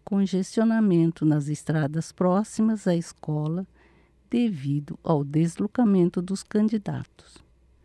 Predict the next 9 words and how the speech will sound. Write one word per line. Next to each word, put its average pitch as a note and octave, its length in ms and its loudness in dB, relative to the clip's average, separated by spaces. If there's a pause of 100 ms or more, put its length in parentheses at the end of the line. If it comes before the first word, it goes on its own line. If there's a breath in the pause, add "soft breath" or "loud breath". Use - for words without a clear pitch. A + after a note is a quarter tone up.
(600 soft breath)
Pedimos C#3 680 0
a D3+ 80 -2
cooperação G#3 840 2
de C#3+ 140 -4
todos D3 680 -6 (440 soft breath)
e B3+ 80 -4
compreensão F#3+ 1160 0 (240)
pelo G3 200 -2
transtorno. C#3+ 840 -4